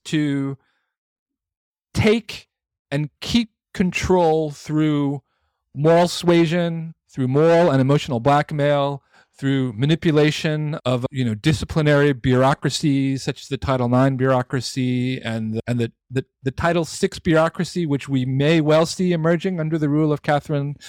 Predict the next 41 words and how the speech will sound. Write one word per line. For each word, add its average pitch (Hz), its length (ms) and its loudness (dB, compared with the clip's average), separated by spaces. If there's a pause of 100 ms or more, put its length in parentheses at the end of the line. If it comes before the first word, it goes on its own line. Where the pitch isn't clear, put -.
(260)
uh, 127 160 2
Lehman. 170 520 2 (380)
And, 131 400 -6
and, 127 360 -10
and 120 360 -12
certainly 170 440 -4
we 131 160 -6
see 135 260 -6
plenty 151 340 -2
of 143 80 -2
indications 151 580 0
of 131 100 0
a 131 80 2
will 156 520 2
to 147 140 -6
expand 143 560 -2
such - 220 -4
a - 20 -4
bureaucracy 135 720 -2 (320)
throughout 139 500 0 (180)
the 131 80 -8
private 139 360 0
sector 135 380 -4
as 120 140 -2
well. 135 520 2 (960)
So 165 80 2
I'm 156 160 0
definitely 214 380 2
not 196 180 0
one 175 140 2
of 160 60 -2
these 151 160 0
people 156 300 0
who 139 100 0
think, 143 240 -2
"Oh, 170 320 2
you 147 120 -2
know, 139 320 2
Glenn 139 540 -2 (100)
Youngkin 127 460 -2
won, 139 520 0